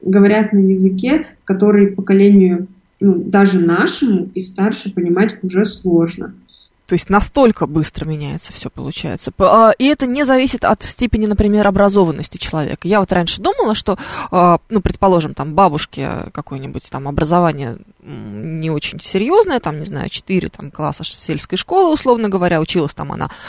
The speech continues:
Speaker 2: в тридцатых, сороковых, не доучилась. Ну, такое может быть, да? И вот она поэтому не понимает, что я говорю, со всеми моими когнитивными диссонансами и прочими попытками,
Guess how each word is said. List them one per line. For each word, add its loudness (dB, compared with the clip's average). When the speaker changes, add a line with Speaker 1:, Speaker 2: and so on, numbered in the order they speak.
Speaker 2:
в -8
тридцатых, -4
сороковых, 2
не -2
доучилась. -2
Ну, 0
такое 0
может -6
быть, -14
да? 2
И 0
вот 2
она 4
поэтому 2
не -4
понимает, 0
что -4
я 2
говорю, 2
со 0
всеми -4
моими -4
когнитивными -6
диссонансами 0
и -4
прочими 2
попытками, 2